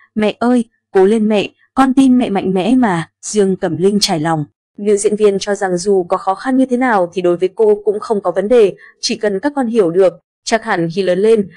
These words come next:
các con sẽ hiểu được mẹ đã vất vả lo cho con như thế nào. "Dù như thế nào thì tôi vẫn sẽ không để các con thiếu thốn bất cứ thứ gì. Tôi cảm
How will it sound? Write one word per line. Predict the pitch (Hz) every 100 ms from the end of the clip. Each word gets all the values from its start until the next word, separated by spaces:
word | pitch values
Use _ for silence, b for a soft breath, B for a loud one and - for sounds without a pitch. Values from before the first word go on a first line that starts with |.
| B
các | 311 302
con | 294 269
sẽ | 269
hiểu | 262 240
được | 180 175
mẹ | 202 196 185
đã | 180
vất | 302 302
vả | 214
lo | 175 214 226
cho | 247
con | 240 240 240
như | 247
thế | 214
nào. | 233 202 165 170 _ _ _
"Dù | - 247
như | 277
thế | 262
nào | 269 247 196 -
thì | 196
tôi | 202
vẫn | 196 214
sẽ | - 208
không | - 220 185
để | 160
các | 240 -
con | 220 214 190
thiếu | 180 165
thốn | 185 175 226
bất | 302 -
cứ | 180
thứ | 175 180
gì. | 220 196 165 _ _ -
Tôi | 196
cảm | 196